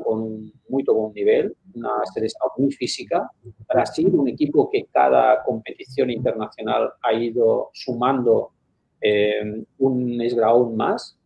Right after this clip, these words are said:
Eh, y luego Tunisia, que es un equipo que siempre está acostumbrado,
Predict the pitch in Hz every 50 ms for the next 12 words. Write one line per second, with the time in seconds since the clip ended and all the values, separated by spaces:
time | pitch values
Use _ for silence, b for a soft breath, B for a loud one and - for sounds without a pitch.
0 | _ _ _ _ _ _ _ _ _ _ _ _ _ _ _ _ _ _ _ _
1 | _ _ _ - 151 135 131 131 127 - - - 160 131 139 156 160 165 - -
2 | 135 120 123 117 110 104 101 95 95 95 - - - 107 113 117 110 113 110 -
3 | 139 143 - 170 151 - 143 139 - - 139 127 127 127 127 135 139 151 160 160
4 | - - 117 - - - 127 - - 151 143 147 - - 127 120 120 120 120 135
5 | 175 180 170 185 196 -